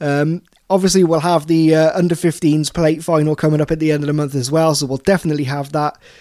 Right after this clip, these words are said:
But, uh, ideally, we'd like to have something extra as well, just as a, an added bonus for the end of the season. Talking of the league, though, it's not been a bad March, to be fair, for the first team. They started the month on the tenth on the road to Cordon League,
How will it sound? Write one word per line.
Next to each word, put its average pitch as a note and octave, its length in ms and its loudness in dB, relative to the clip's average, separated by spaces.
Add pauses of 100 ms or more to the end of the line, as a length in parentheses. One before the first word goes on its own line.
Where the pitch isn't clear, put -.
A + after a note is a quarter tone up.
(340)
But, D3 320 0
uh, D3+ 240 2
ideally, F3+ 480 4
we'd D#3+ 140 2
like D#3 160 -2
to F3 60 -4
have C3+ 120 -4
something C#3 320 -4
extra C#3 340 -8
as C3+ 140 -8
well, C#3 200 -6
just D#3 280 -6
as C3+ 140 -2
a, D3 180 -8
an F3+ 140 0
added F#3 240 0
bonus D#3+ 420 0
for - 80 -6
the C#3+ 160 -2
end C#3+ 160 -4
of C#3 140 -4
the C#3 80 -6
season. D3+ 600 0 (320)
Talking B3 340 0
of A#3 80 -4
the A#3+ 80 2
league, B3 240 -6
though, B3+ 180 0
it's F#3+ 160 0
not A3+ 260 0
been G3+ 140 2
a F3+ 40 -4
bad F3 220 0
March, E3+ 380 -2
to - 80 -12
be C3 140 -6
fair, D3+ 240 -6
for D#3+ 140 -8
the C#3+ 60 -4
first D3 360 -2
team. F3 160 0
They D3+ 120 -4
started G3 520 0
the E3 80 -2
month D#3+ 360 -4 (320)
on C#3+ 200 0
the C#3 80 -4
tenth G#3+ 500 -2
on F3 160 -6
the D#3 100 -2
road D#3 260 0
to - 180 -12
Cordon C#3 420 -4
League, D#3+ 320 -2